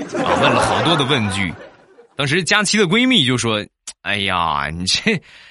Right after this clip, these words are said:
实，你是非得逼我说的那么清楚，实话实说吧，我不喜欢你，以后咱们不要再联系了，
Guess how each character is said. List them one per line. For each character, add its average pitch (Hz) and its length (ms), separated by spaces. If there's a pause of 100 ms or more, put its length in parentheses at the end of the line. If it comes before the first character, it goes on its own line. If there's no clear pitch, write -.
(160)
实， 147 340
你 156 120
是 151 160
非 226 200
得 147 120
逼 127 140
我 135 160
说 175 180
的 175 40
那 180 120
么 135 120
清 151 280
楚， 107 160 (140)
实 - 220
话 180 180
实 147 220
说 175 200
吧， 113 160
我 92 160
不 151 140
喜 92 220
欢 98 220
你， 80 200 (240)
以 95 140
后 135 260
咱 104 180
们 113 140
不 110 100
要 143 120
再 135 120
联 92 300
系 101 160
了， 76 160